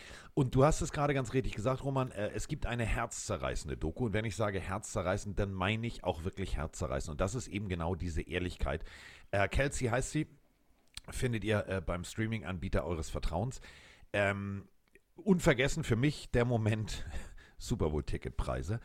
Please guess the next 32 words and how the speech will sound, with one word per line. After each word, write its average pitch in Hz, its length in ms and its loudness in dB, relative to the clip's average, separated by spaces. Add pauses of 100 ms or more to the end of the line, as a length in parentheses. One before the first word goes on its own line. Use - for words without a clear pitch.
(380)
Ähm, 90 460 4
da 95 100 2
sitzen 113 320 -2
sie 113 140 0
und, 90 180 -2
äh, 95 100 -4
sprechen 98 300 0
drüber, 92 240 2
„Moment 85 220 -2
mal, 82 140 -2
wieso 85 180 -2
müssen 92 240 -4
wir 82 80 0
eigentlich 90 200 -4
für 90 100 -6
unsere 80 200 -8
Kinder 101 260 -2
voll 95 280 0
bezahlen? - 440 -6
Die 90 100 -2
sitzen 90 280 -4
doch 80 140 -2
eh 123 160 2
auf 87 120 0
unserem 71 280 -6
Schoß.“ 85 360 -2 (440)
Also 101 200 0
dieses, 107 600 -4 (500)
ich 113 140 -2
sag 131 120 2
mal, 127 300 2
nicht 120 720 0